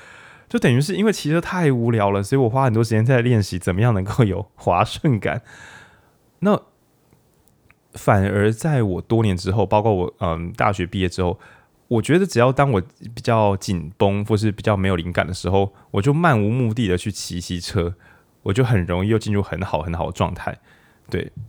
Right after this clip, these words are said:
而且这么多年来，除了一两次我受迫失误，就是别人骑车来撞我，除此之外，我没有出过任何，任何一次车，车祸。那，然后我觉得，诶，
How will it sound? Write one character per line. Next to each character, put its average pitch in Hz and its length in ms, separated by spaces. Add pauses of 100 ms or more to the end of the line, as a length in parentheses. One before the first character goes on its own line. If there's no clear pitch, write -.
而 120 80
且 123 120
这 156 140
么 123 80
多 113 160
年 104 160
来， 82 140
除 - 160
了 107 100
一 135 80
两 95 180
次 - 220
我 85 260
受 110 300
迫 101 220
失 90 260
误， 90 160
就 110 100
是 113 60
别 101 240
人 95 100
骑 92 200
车 113 100
来 95 100
撞 95 280
我， 82 180 (320)
除 - 180
此 123 160
之 104 120
外， 117 60
我 98 100
没 95 100
有 95 60
出 98 160
过 101 100
任 110 180
何， 85 100
任 92 120
何 85 80
一 85 60
次 92 160
车， - 180
车 - 240
祸。 - 360
那， 95 200 (540)
然 95 120
后 139 80
我 117 120
觉 90 160
得， 90 100
诶， 165 180